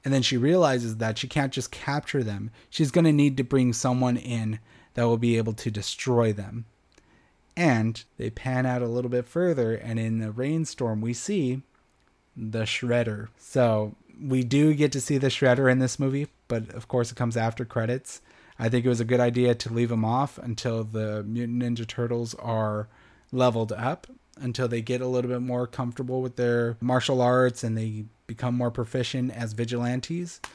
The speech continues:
So I like that they're saving the Shredder for a special instance, and they'll bring in the Foot Clan, and we're gonna see a lot of it,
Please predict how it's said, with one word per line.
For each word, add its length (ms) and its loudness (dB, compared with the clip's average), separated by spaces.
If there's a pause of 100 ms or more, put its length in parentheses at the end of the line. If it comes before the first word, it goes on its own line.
(280)
So 520 0
I 140 -4
like 280 0
that 460 2
they're 180 2
saving 460 2
the 80 0
Shredder 420 0
for 160 -8
a 60 -4
special 420 -6
instance, 480 -6
and 240 -4 (400)
they'll 100 -2
bring 220 4
in 80 4
the 80 4
Foot 300 0
Clan, 380 2
and 100 0
we're 80 -2
gonna 120 -2
see 140 -4
a 60 0
lot 340 2
of 140 0
it, 180 -8